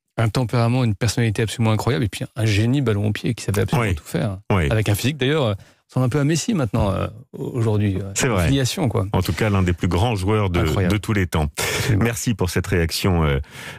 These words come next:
Speaker 2: euh, Jean-Baptiste Djebbari. Alors, les Français pourront donc passer, euh, les fêtes de fin d'année en famille, avec vigilance, bien sûr.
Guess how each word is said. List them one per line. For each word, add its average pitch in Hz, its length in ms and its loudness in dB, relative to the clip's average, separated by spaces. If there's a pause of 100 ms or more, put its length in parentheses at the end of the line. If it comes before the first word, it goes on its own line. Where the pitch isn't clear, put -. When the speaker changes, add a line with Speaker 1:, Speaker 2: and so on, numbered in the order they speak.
Speaker 2:
euh, 82 100 2
Jean-Baptiste 82 600 0
Djebbari. 82 380 2
Alors, 180 180 0
les 180 80 0
Français 107 400 -2
pourront 104 240 0
donc 95 180 2
passer, 98 240 0
euh, 87 220 2
les 78 140 2
fêtes 90 180 -2
de 87 60 2
fin 87 160 0
d'année 82 200 2
en 80 80 2
famille, 101 380 0
avec 90 160 0
vigilance, 104 680 0
bien 87 160 2
sûr. 135 320 0